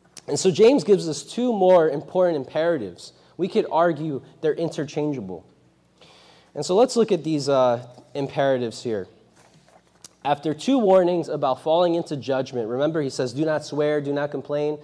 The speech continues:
so that you will not be judged." Here,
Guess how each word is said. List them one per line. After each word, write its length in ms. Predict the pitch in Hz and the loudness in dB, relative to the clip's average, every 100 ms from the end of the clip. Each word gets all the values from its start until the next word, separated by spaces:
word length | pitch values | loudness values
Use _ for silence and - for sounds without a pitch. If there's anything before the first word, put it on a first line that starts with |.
| - - | -18 -12
so 280 | - 190 180 | 0 2 2
that 200 | 165 151 | 0 -2
you 200 | 170 160 | -4 -2
will 160 | 151 | -2
not 200 | 147 147 | -2 -4
be 80 | 151 | -6
judged." 460 | 131 143 196 - - _ _ | -4 -2 -2 -8 -20 _ _
Here, 600 | - 277 302 185 143 147 | -6 0 2 2 2 -2